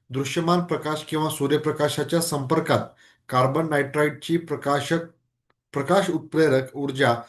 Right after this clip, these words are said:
साठवण क्षमतेत सुधारणा, तसेच उत्प्रेरक अधिक काळ सक्रिय राहिला आणि, अ, प्रकाश शोषणात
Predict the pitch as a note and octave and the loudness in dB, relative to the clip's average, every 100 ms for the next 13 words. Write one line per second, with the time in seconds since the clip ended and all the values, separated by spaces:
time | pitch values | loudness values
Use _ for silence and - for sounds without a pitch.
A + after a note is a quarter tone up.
0 | - _ - - C3+ C3+ E3+ F3 E3 C#3+ | -20 _ -12 -2 -2 0 0 0 -2 -4
1 | C3+ E3 - C3 C3+ C#3 G#2 G#2+ _ _ | -4 -6 -4 0 2 4 0 -2 _ _
2 | - A#2+ C#3+ - D3 - D#3 E3+ F3 F3 | -12 -4 -4 -4 -8 -4 4 6 6 4
3 | C3 B2+ D3+ - D3+ D3+ C#3 A2+ C#3 D3+ | -2 -2 -2 0 2 2 -2 -4 0 2
4 | C#3+ - C3 B2+ C3 C#3+ - _ _ _ | 2 -2 -2 0 0 -4 -10 _ _ _
5 | _ A2+ A#2 B2+ C3+ C3 B2+ - _ _ | _ -4 -2 0 0 0 -2 -8 _ _
6 | _ _ _ _ _ _ _ _ _ _ | _ _ _ _ _ _ _ _ _ _
7 | - C#3+ F#3 F#3+ F#3 - D3+ D3 A#2+ | -6 -2 0 0 -2 -2 -2 -2 -4